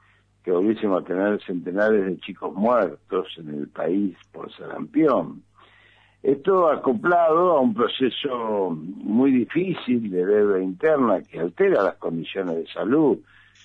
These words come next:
como es el hambre de cinco millones de argentinos, el cincuenta y dos por ciento de los chicos en condiciones de pobreza, o los pensionados y los jubilados los que se les sacó los medicamentos y tenían que elegir entre,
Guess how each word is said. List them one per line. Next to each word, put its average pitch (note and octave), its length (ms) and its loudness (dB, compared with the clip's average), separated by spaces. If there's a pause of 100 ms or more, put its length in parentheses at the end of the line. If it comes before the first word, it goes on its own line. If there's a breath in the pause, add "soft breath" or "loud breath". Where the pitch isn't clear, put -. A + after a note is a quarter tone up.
como F#2+ 220 0
es - 120 -4
el F2+ 180 2
hambre A2 340 4
de D#2+ 140 -2
cinco G#2+ 300 -2
millones F#2 360 -2
de F#2+ 80 0
argentinos, A2 760 -4
el F#2 120 -4
cincuenta E2+ 460 -10
y F2 80 -6
dos G2 160 -6
por F#2 180 -8
ciento G2 280 -8
de D#2+ 60 -4
los - 80 -10
chicos G#2 280 -12
en D2+ 80 -10
condiciones F2 520 -8
de F2 60 -4
pobreza, A#2+ 580 0 (560 soft breath)
o D#3+ 200 2
los E3+ 160 2
pensionados D3+ 520 2
y - 20 4
los C#3 160 2
jubilados D3+ 400 2
los A#2 100 0
que G#2+ 120 -8
se B2 120 -8
les G#2+ 160 -4
sacó A2+ 260 -4
los A#2+ 140 2
medicamentos A2+ 800 -2
y G2 100 0
tenían G#2+ 300 -4
que F#2+ 100 -10
elegir G2+ 340 -8
entre, E2 560 -12